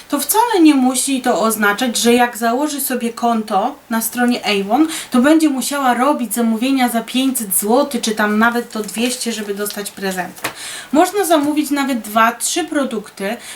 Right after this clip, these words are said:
płaci się za to tylko dwa dziewięćdziesiąt jako koszt przesyłki do paczkomatu Impost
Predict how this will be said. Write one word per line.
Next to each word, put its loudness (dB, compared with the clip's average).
płaci 2
się -2
za 0
to -4
tylko -6
dwa 0
dziewięćdziesiąt -2
jako -4
koszt -4
przesyłki -2
do -2
paczkomatu 0
Impost 0